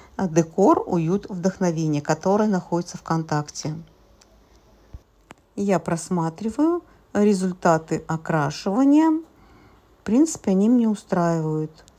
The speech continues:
Беру свою емкость для окрашивания. В емкость, э, наливаю морилку. Базовый цвет у нас будет цвет орех. У меня цвет орех полбутылочки.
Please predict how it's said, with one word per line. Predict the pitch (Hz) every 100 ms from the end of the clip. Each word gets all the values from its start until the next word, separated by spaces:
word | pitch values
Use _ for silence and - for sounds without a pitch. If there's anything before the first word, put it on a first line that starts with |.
| - _ _ _ _ _ - - _ _
Беру | 180 233 233
свою | - 202 190
емкость | 175 160 160 208
для | 208 214
окрашивания. | 220 240 226 - 220 220 226 226 226 _ _ _ _ _ - -
В | 202
емкость, | 233 226 214 190 -
э, | 185 185 180
наливаю | 180 190 208 196 180 175
морилку. | 202 190 160 156 - 233 269 - - - -
Базовый | 190 214 202 170 165 165
цвет | - - 247 349 -
у |
нас | 262 262
будет | 226 220 220
цвет | - 156 175 196 - -
орех. | 190 170 143 135 - _ - - - -
У |
меня | 208 214 208 185 180
цвет | - 190 185 -
орех | 190 185 170 - - _
полбутылочки. | - 185 160 170 - 151 156 - - 277